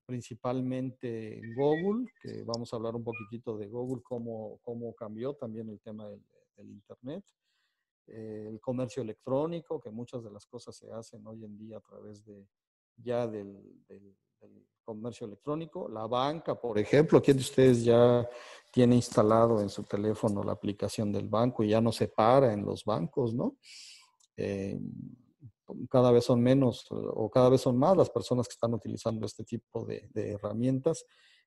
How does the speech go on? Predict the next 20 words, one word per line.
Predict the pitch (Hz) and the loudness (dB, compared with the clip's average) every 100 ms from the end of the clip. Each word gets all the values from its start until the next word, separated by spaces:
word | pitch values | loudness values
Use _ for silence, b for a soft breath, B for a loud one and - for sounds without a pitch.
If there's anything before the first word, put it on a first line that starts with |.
| _ | _
Eh, | 139 120 120 - | -6 -2 -4 -4
y | - 220 254 302 - | 8 12 12 10 2
el | 139 123 | -2 4
tema | 165 196 | 6 6
disruptivo | 165 143 147 120 180 165 170 | 6 4 2 2 2 4 4
que | 131 127 | 4 4
vienen | 127 135 151 151 135 | 4 4 4 2 2
las, | 123 113 - | 2 -2 -4
las | - 120 - | -2 -2 2
tecnologías | 127 117 120 113 135 139 147 135 - b b b - | 2 4 2 2 4 6 6 4 -6 b b b -8
a | - | -6
ser | - - 139 143 | -4 4 4 4
todo | 135 131 | 4 4
un | 123 | 4
tema | 110 123 123 | 0 2 2
disruptivo. | 110 104 101 101 - 107 104 - B B B - | 2 -2 -6 -10 -6 -6 -6 -10 B B B -8
El, | - 117 120 117 110 113 - 131 117 113 120 - | -2 4 4 4 -2 -4 -6 -6 -4 -4 -6 -8
la | 123 120 | -10 -8
mayor | 123 123 143 156 160 151 | -8 -4 2 2 2 -2
empresa | 127 117 - 135 151 - 123 110 104 | -4 -2 6 6 6 -2 -8 -8 -12